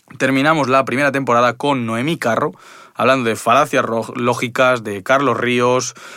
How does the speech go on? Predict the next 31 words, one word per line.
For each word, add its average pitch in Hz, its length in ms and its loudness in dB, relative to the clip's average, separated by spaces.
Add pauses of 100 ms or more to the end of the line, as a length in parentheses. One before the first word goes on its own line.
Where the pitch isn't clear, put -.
(160)
La 113 100 0
verdad 120 240 2
que, 123 320 0
pf, - 220 -8
¿qué 135 100 -2
voy 131 120 4
a 113 80 4
decir? 110 260 -4
Noemí 123 480 -2
es, 123 280 -4
es 123 220 -8
una 120 160 -2
crack 127 440 0
en 113 260 -8
la 107 80 -6
estrategia 110 420 -6
digital 120 540 -2 (480)
y 117 80 -6
la 113 80 4
verdad 113 180 4
que 123 80 -4
igual 117 400 0
estoy 113 300 -6
súper 120 300 -4
agradecido 120 500 0
de 117 160 -2
que 104 420 -8 (500)
invitados 127 640 0
de 127 160 2
este 131 200 -2
nivel 131 320 -2